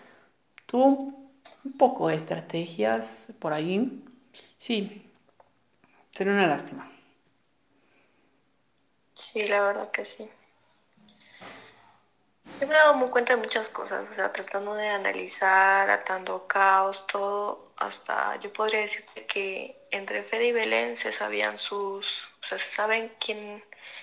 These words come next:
Speaker 2: quién está detrás del personaje.
Speaker 1: Wow. Podrían... Wow,
Speaker 2: Pero bueno.
Speaker 1: mira.
Speaker 2: Pero
Speaker 1: ¿Crees?
Speaker 2: bueno, eso ya lo veremos en las revelaciones, revelaciones y yo diré, "Ah, sí,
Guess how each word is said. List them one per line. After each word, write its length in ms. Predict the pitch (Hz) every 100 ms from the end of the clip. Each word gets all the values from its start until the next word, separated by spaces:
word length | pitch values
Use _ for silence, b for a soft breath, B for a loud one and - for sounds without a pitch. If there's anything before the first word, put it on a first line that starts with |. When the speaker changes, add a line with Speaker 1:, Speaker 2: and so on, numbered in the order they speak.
| B
Speaker 2:
quién 160 | - 208
está 240 | 202 -
detrás 240 | 202 196 190
del 120 | -
personaje. 600 | - - - - - - _ _ _ _ 698 - - - - - - - _ -
Speaker 1:
Wow. 520 | 175 165 156 156 - _ _ _ _ _ _ _ _ _ _
Podrían... 840 | 175 165 170 175 180 180 - - -
Wow, 140 | 156
Speaker 2:
Pero 200 | 220 208
bueno. 180 | 202 175
Speaker 1:
mira. 220 | 165 B B B B B B B B _ _ _ _ _ b b b _ -
Speaker 2:
Pero 320 | 226 196 196
Speaker 1:
¿Crees? 0 |
Speaker 2:
bueno, 260 | 196 190
eso 240 | 196 - 233
ya 180 | 226 220
lo 140 | 214
veremos 680 | 214 196 196 196 208 - -
en 120 | 190 190
las 160 | 190
revelaciones, 1000 | 190 185 185 190 - 247 254 262 262 262
revelaciones 760 | 220 208 214 214 - 254 269 -
y 100 | 208
yo 120 | 196
diré, 260 | 196 208 214
"Ah, 260 | 214 202 196
sí, 320 | - - -